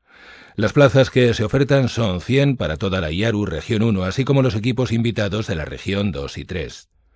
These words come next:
Como en años anteriores, el equipo que represente a la ure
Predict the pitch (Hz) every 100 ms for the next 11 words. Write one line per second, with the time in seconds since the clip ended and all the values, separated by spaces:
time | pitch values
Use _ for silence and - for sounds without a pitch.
0 | _ _ 92 90 92 104 107 104 117 110
1 | 110 104 101 110 - 82 80 110 107 92
2 | 82 78 78 80 82 90 113 101 87 101
3 | 101 101 82 73